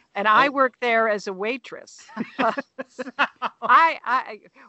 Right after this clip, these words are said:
Speaker 1: we didn't have that kind of band going on in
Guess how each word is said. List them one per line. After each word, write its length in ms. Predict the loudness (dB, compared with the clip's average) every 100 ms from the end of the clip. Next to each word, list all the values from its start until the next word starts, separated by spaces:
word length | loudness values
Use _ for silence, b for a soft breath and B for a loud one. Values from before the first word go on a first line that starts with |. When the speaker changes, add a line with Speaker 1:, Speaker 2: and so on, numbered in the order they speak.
| _
Speaker 1:
we 260 | -8 -8
didn't 280 | -6 -10 -10
have 340 | -10 -6 -8 -6
that 220 | -8 -6
kind 260 | -10 -10
of 260 | -12 -14 -12
band 400 | -10 -6 -8 -6
going 280 | -6 -4 -4
on 320 | -6 -8 -10
in 180 | -10 -12